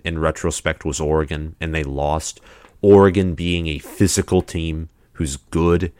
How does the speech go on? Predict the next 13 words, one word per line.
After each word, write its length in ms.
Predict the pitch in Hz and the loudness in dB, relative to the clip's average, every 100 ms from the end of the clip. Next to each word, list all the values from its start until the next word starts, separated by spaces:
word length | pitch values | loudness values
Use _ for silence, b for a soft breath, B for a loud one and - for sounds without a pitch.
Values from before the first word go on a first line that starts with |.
| b b - | b b -4
in 160 | 92 | -2
the 80 | 90 | 0
trenches, 720 | - 95 85 - 85 92 - - _ | 0 0 0 -2 -4 -6 -12 -16 _
who 160 | - 87 | 2 2
has 160 | 78 | 2
talent 560 | - - 85 87 85 - | 0 0 2 0 -2 -6
on 180 | - 80 | -6 -4
the 100 | 78 | -2
offensive 520 | 76 76 85 78 80 | 0 -2 -2 -6 -6
line 260 | 78 76 78 | -4 -4 -4
and 100 | 73 | -6
defensive 480 | - - 87 - 98 | -8 -8 -6 -6 -2
line. 320 | 98 98 101 | -2 -2 -6